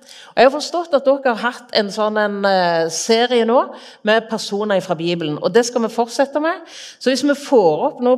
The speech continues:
på veggen den personen vi skal snakke om i dag, så ser dere en ganske sånn utslitt, eh, litt sånn hvilende fyr her. Det er fantastisk, synes jeg, med persongalleri i Bibelen.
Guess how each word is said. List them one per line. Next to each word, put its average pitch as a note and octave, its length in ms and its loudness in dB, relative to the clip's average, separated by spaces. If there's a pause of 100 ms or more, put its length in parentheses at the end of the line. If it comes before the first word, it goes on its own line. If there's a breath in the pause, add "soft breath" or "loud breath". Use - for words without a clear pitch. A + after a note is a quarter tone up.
på A#3+ 120 4
veggen A3 600 0
den A3 200 2
personen B3 540 -4
vi A3 80 0
skal - 180 -6
snakke - 320 -6
om A#3 120 2
i A3 40 4
dag, C#4 260 2 (460 loud breath)
så - 180 -4
ser A#3+ 440 4
dere A#3 480 0
en B3+ 220 -2
ganske A#3 400 -2
sånn A#3 420 0 (120)
utslitt, A3 1120 -4
eh, F#3 500 4 (720 loud breath)
litt A3+ 220 0
sånn A3 220 0
hvilende G3+ 600 0
fyr F#3+ 320 -4
her. D#3+ 340 -2 (960 loud breath)
Det A#3+ 100 6
er - 20 -12
fantastisk, D4+ 720 -4
synes A#3 320 -4
jeg, A3+ 120 2
med G#3+ 180 -4
persongalleri G#3 880 -2
i E3 100 0
Bibelen. F3 440 -4